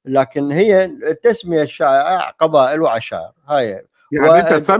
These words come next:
Speaker 1: والأمم،
Speaker 2: شوية القبائل،
Speaker 1: أمم.
Speaker 2: اسمح لي يعني، اسمح لي، أنت تسمي شوية القبائل اليهودية دولت،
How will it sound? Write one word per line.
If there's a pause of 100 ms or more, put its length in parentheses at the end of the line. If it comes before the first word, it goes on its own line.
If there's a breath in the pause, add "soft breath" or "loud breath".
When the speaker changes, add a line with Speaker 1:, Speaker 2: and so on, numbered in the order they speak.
Speaker 1:
والأمم،
Speaker 2:
شوية
القبائل،
Speaker 1:
أمم.
Speaker 2:
اسمح
لي
يعني،
اسمح
لي،
أنت
تسمي
شوية
القبائل
اليهودية
دولت،